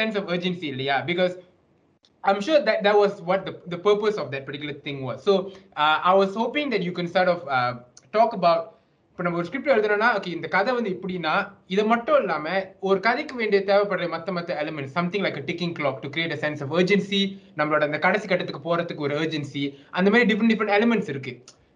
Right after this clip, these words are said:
You know, so it's, it's part of the writing and it's a writing element, and I was hoping that you can talk about something like that.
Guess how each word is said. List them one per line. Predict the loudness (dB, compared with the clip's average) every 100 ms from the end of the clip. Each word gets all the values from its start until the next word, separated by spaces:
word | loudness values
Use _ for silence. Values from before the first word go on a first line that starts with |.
| -8
You | -2
know, | 0 2
so | 2 2 0 -4 -2
it's, | 0 -4
it's | 0 4
part | 4
of | 4
the | 0
writing | -2 -2 -4
and | -4
it's | -4
a | -4
writing | -4 -2
element, | -4 -2 -2
and | -2
I | -2
was | -6
hoping | -4 -2 -2
that | -4 -14 _ -10
you | -6
can | 0
talk | 0
about | 0 -4
something | -4
like | -2
that. | -2